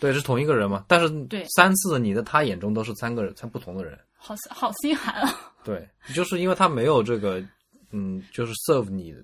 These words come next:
Speaker 1: 这个概-，
Speaker 2: 嗯，而且你看，其实餐厅就是，
Speaker 1: 概念。
Speaker 2: 嗯，他会每一个服务员他会负责这几桌嘛，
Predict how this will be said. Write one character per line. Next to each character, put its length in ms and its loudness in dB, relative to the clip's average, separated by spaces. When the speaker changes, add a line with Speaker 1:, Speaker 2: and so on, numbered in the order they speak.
Speaker 1:
这 160 -4
个 120 -8
概-， 120 -10
Speaker 2:
嗯， 40 0
而 80 2
且 100 -2
你 140 -2
看， 160 -2
其 100 -10
实 80 -8
餐 220 -6
厅 200 -10
就 140 -8
是， 80 -12
Speaker 1:
概 40 -16
念。 100 -18
Speaker 2:
嗯， 580 -8
他 160 0
会 180 -2
每 200 0
一 80 -6
个 100 -4
服 160 -10
务 60 -6
员 120 -6
他 120 -4
会 80 -2
负 160 -8
责 140 -6
这 140 -4
几 120 -8
桌 240 -8
嘛， 160 -6